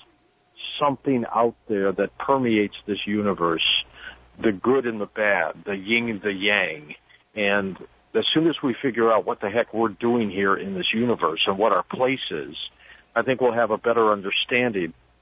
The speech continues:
of what the devil is, what Satan is, what God might be, and try to put that into a better perspective. But I do believe evil exists. Uh, we have good people, we have evil people.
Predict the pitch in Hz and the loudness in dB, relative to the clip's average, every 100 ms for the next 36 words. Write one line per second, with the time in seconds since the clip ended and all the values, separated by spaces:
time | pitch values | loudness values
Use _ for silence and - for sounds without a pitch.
0 | - 110 98 110 107 104 95 113 113 107 | -4 -2 2 0 0 -4 -2 0 0 0
1 | 107 101 98 - 104 - - 113 95 104 | -2 -4 -4 -6 -6 -2 0 0 -2 -6
2 | 98 90 85 101 98 - 110 113 107 101 | -4 -4 -4 -2 -2 2 4 4 0 -4
3 | 98 85 - 90 87 82 _ - - - | -6 -6 -10 -8 -8 -12 _ -20 -20 -20
4 | - 107 98 - 123 107 - 110 107 98 | -8 -4 -2 2 2 2 -2 -2 0 0
5 | 95 85 98 85 110 104 - - - - | -2 -2 -2 0 0 0 -2 -2 -2 2
6 | 107 - 92 80 - - 95 - - - | 0 0 -6 -6 -6 -2 -2 -4 -20 -8
7 | 131 131 151 156 131 127 107 113 104 98 | -4 2 2 2 -2 -2 -2 -2 -2 -2
8 | 87 - 117 - - - - - _ _ | -4 0 0 -2 -10 -16 -16 -20 _ _
9 | _ 92 95 98 104 101 90 123 139 - | _ 0 0 0 2 0 2 0 0 -2
10 | 139 135 135 127 120 139 131 143 113 85 | -4 0 0 0 0 0 0 -2 0 -2
11 | - 87 - 78 | -2 -6 -2 -2